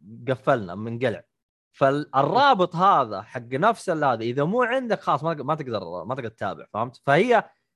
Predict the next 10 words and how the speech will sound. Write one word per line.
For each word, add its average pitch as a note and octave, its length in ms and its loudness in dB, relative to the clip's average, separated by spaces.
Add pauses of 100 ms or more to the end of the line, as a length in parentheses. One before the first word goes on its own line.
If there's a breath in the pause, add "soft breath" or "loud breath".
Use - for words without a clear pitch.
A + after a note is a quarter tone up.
(100)
الخدمة G#3 360 2
أغلقت، G#3 800 -2 (1000)
آه، A#2 960 0
بس C#3 440 -10
بطريقة F3 540 0
ما E3 60 -2
أدري C#3+ 160 -6
كيف. - 360 -12 (460)
يعني A#2+ 340 -2
ها، D3+ 240 0